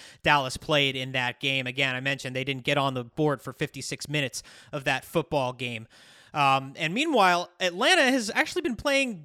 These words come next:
better on offense over the last few weeks, despite Calvin Ridley's absence, absence, and relies pretty heavily on its passing game. Dallas, a bottom ten team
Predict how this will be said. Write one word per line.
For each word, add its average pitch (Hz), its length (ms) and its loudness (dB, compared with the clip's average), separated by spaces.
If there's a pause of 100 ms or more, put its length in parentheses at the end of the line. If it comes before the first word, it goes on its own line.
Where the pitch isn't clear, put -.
better 277 340 8
on 233 140 4
offense 226 540 2
over 202 160 2
the 190 80 2
last 185 340 2
few 180 180 -6
weeks, 175 240 0
despite 233 400 -2
Calvin 170 360 0
Ridley's 143 320 -6
absence, 143 560 -6
absence, 156 640 -4
and 156 260 -4
relies 196 480 4
pretty 294 240 0
heavily 214 380 2
on 175 180 2
its 165 140 -6
passing 196 420 -2
game. 147 320 -2
Dallas, 220 540 0
a 160 80 0
bottom 226 420 2
ten 185 320 -4
team 147 320 -6